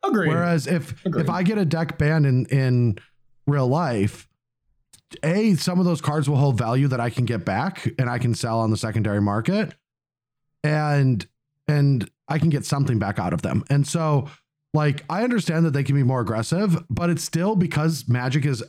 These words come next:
Speaker 2: attached to a, a, a trading card game.
Speaker 1: Mm-hmm.
Speaker 2: Like, th-, those are collect-, those are, you know, those C-, those are C C Gs and not, and not a T C G. So, like, let's just say, for, for example, Court Homunculus is broken,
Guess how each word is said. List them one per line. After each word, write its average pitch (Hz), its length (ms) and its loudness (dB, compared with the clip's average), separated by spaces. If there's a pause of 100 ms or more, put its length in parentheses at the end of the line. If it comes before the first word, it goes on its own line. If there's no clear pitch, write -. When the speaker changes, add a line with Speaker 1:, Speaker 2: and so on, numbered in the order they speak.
(140)
Speaker 2:
attached 120 400 -4
to 127 160 0
a, 113 100 0
a, 104 440 0
a 107 40 -2
trading 117 300 -2
card 156 180 0
game. 202 300 2
Speaker 1:
Mm-hmm. 143 380 0 (200)
Speaker 2:
Like, 147 220 0
th-, 170 160 -2
those 214 280 2
are 190 100 0
collect-, 147 440 -4
those 190 220 0
are, 170 140 -2
you 156 120 2
know, 139 140 2
those 170 260 0
C-, 196 160 2 (160)
those 196 220 0
are 185 80 0
C 175 200 0
C 131 200 0
Gs 101 420 0 (480)
and 143 160 4
not, 156 220 -2
and 147 120 2
not 147 200 2
a 127 40 -2
T 202 200 0
C 139 180 0
G. 113 240 0
So, 139 400 -2 (400)
like, 147 360 0 (220)
let's 180 220 -2
just - 160 0
say, 175 260 0
for, 151 320 -2
for 147 280 0
example, 127 340 -2
Court 190 220 2
Homunculus 143 560 0
is 104 100 -4
broken, 110 720 -2